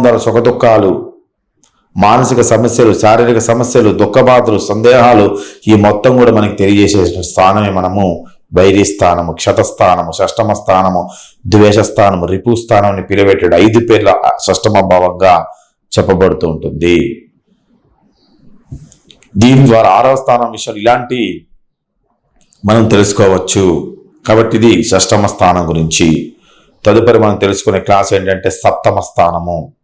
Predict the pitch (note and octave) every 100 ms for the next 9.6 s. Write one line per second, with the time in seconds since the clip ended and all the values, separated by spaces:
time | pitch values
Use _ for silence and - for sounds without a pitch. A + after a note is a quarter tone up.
0 | _ _ _ _ _ _ _ _ _ _
1 | _ _ _ - - - - - G#2 A#2+
2 | - A2+ C3 C3 - B2 A#2+ B2 B2 G#2+
3 | G#2+ A#2+ A#2+ - A#2 A#2 A#2+ C3 - -
4 | A2 A2 G2+ A#2 A2 - A2+ A#2 A#2+ A#2
5 | G#2 F#2+ G#2+ A2 G#2+ A2 G2+ G2+ G#2+ F#2
6 | E2+ - _ _ _ - G2 F#2+ G2+ A#2+
7 | A2+ A2 G#2 F#2+ - F#2+ F2+ E2+ E2 E2
8 | - G2 G#2 F#2 F#2 - A#2 A#2 - A2+
9 | G#2+ G#2 G#2 G2+ G2+ G#2+